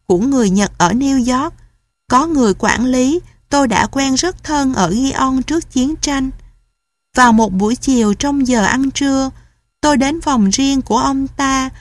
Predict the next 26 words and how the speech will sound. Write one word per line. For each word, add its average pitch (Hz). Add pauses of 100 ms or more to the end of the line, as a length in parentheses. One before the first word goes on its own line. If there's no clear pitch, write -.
(220)
ở 185
phía 294
sau 285
nhà 226
hàng, 190 (480)
giúp 320
vui 277
một 247
số 262
người 247
đã 185
lâu 269
tôi 285
không 285
gặp 214
lại. 180 (800)
Phó 269
giám 311
đốc 349
công 277
ty 277
điện 185
thoại 190
điện 170
báo 208
Nippon, 262